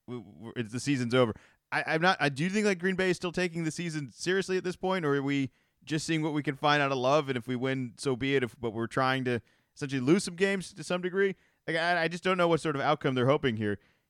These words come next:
I do think of the Thanksgiving days, this will be the best game of them. So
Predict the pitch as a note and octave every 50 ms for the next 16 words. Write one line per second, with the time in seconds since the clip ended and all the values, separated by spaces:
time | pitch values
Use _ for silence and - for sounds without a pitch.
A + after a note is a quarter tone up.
0 | _ _ _ _ _ - C#3 C#3+ C3 G3 A3 F#3 F3+ G3+ F#3+ - - - C#3+ D#3
1 | E3 E3 E3 D#3 C3+ _ _ _ _ _ _ _ - D#3 D#3+ D#3 C3+ - D#3+ E3
2 | D3+ D#3 C#3+ B2 B2+ B2 B2 A#2+ A#2+ A2 G#2+ - A#2+ B2+ D3 C#3+ - D3+ C#3+ B2
3 | C#3+ D3 D3 C#3 C3+ A#2+ A2+ B2+ A2+ C3+ B2+ A#2+ - - C3 C3 C3 B2+ A2+ G2
4 | F#2 G#2 F#2+ F#2 F#2 F2+ _ _ _ - - - B2 A2+ A2 G2+